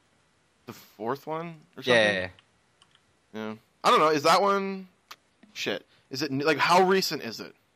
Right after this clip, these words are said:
Speaker 2: Oh, it came out a while ago.
Speaker 1: Oh, then I
Speaker 2: It's
Speaker 1: saw,
Speaker 2: not
Speaker 1: I'm pretty
Speaker 2: updated anymore.
Speaker 1: It's in my completed, which means, at least for what Mal has, it doesn't have it anymore. Or it's like, it's up to date, you know?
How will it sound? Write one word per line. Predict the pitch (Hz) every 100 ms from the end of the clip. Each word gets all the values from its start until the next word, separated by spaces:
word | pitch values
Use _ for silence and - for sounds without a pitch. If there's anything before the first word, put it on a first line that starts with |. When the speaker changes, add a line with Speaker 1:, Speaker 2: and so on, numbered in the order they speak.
| _ -
Speaker 2:
Oh, | 110
it | 107
came | 123 127
out | 98 92
a |
while | 98 110 104
ago. | 101 98 101 - -
Speaker 1:
Oh, | 143
then | 135
I | 143
Speaker 2:
It's | 147
Speaker 1:
saw, | 175
Speaker 2:
not | 160 -
Speaker 1:
I'm |
pretty | 226 254
Speaker 2:
updated | 113
anymore. | 104 104 101 98 -
Speaker 1:
It's | 165
in | 254 262
my | 240
completed, | 214 143 220 233 123
which | 131 -
means, | 160 147 139 - _ _ _
at | 139
least | 170 -
for | 160 104
what | 135 156
Mal | 120 139 175
has, | 127 117 120
it |
doesn't | 135 127
have | 135 143
it | 120
anymore. | 110 107 104 101 _ _ -
Or | 127
it's | 127 139
like, | 123
it's | 127
up | - 135
to | -
date, | 127 131 110
you | 104
know? | 110